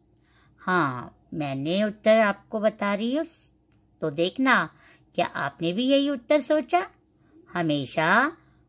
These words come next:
अंश की प्रशंसा होती थी।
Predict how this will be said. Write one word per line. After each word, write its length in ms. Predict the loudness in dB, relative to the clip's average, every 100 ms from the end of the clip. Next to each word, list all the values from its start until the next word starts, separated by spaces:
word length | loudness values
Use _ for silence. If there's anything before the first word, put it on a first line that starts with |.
| -6
अंश 500 | 0 0 0 -2 -12
की 600 | -14 -12 -8 -6 -8 -12 _ _ _
प्रशंसा 640 | 0 2 4 2 0 2 4
होती 600 | 4 0 -4 -6 -12 -12
थी। 640 | -12 _ -12 -10 -12 -16